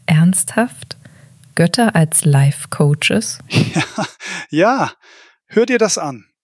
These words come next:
Speaker 2: Ein Zitat, übersetzt von Karl Josef Simrock.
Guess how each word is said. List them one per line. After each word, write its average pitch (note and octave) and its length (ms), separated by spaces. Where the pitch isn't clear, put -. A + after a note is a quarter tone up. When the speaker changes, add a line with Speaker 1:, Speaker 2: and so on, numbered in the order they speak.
Speaker 2:
Ein D3+ 180
Zitat, D3 640
übersetzt C3 520
von C#3 180
Karl D3 280
Josef C#3 360
Simrock. C#3 540